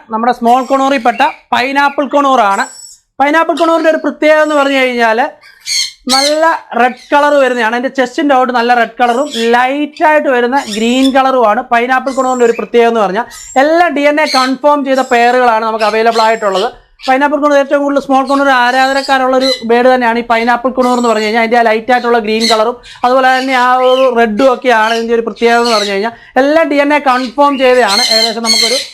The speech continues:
ആറേഴ് പെയറോളം പൈനാപ്പിൾ കൊണൂർ അവൈലബിൾ ആയിട്ടുണ്ട്. ഇപ്പോൾ നമ്മൾ കണ്ടുകൊണ്ടിരിക്കുന്നത്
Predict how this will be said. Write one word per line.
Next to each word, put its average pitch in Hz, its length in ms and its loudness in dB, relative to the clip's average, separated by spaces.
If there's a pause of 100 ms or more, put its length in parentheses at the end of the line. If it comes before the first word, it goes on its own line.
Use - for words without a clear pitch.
(280)
ആറേഴ് 254 380 0
പെയറോളം 247 560 2
പൈനാപ്പിൾ 233 400 -2
കൊണൂർ 247 260 0
അവൈലബിൾ 247 420 -2
ആയിട്ടുണ്ട്. 233 400 -4 (1500)
ഇപ്പോൾ 302 160 0
നമ്മൾ 320 200 2
കണ്ടുകൊണ്ടിരിക്കുന്നത് 311 640 2